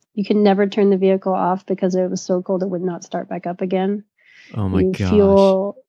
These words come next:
Speaker 1: you fuel the vehicle up wh-, while the engine's running. Um, you have a block heater,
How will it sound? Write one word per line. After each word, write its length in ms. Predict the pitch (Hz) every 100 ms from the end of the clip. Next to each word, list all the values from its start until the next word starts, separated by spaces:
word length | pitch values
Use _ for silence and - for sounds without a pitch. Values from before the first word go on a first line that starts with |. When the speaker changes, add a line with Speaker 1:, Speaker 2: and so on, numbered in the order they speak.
| _
Speaker 1:
you 220 | - 220
fuel 400 | - 208 196 196
the 380 | 196 190 190 190
vehicle 340 | 185 196 190 190
up 160 | 190
wh-, 280 | - - 190
while 140 | 190 185
the 80 | 180
engine's 420 | 185 185 180 185
running. 560 | 185 190 190 196 196 - _ - - _ _
Um, 200 | 196 180
you 140 | 185 190
have 120 | 190
a 100 | 185
block 360 | 185 190 190 -
heater, 540 | 240 190 190 196